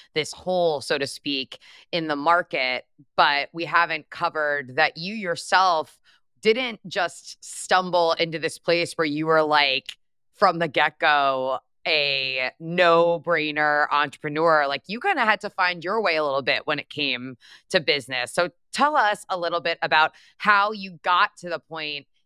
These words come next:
even right before you really started to put pen to paper on what Chill House would be.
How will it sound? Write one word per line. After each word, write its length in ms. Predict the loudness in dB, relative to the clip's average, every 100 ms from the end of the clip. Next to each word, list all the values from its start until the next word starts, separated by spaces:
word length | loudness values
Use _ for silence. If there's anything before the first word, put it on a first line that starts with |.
| _
even 420 | -2 0 -2 -2
right 240 | 0 0 -2
before 880 | -6 -6 -4 2 4 4 0 -4 -8 _ _
you 260 | -8 -8 -4
really 380 | 0 2 2 -2
started 420 | 2 2 2 -2
to 100 | -8
put 280 | -2 -2 0
pen 180 | -6
to 60 | -4
paper 280 | -4 -2 0
on 120 | 0
what 160 | -2 -4
Chill 180 | -4
House 240 | -2 -4 -8
would 180 | -16 -14
be. 320 | -14 -14